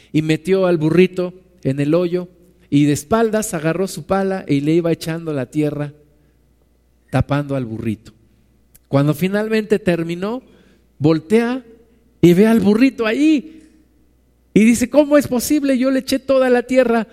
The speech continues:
para que quedara enterrado". Pues es que Chapito, cuando le echaba la tierra,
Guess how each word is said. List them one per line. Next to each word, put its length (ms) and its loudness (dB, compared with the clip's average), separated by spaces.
para 300 2
que 300 2
quedara 380 2
enterrado". 600 -4
Pues 180 -4
es 140 -4
que 160 0
Chapito, 600 -4
cuando 260 -4
le 80 -2
echaba 300 -2
la 140 -2
tierra, 440 -2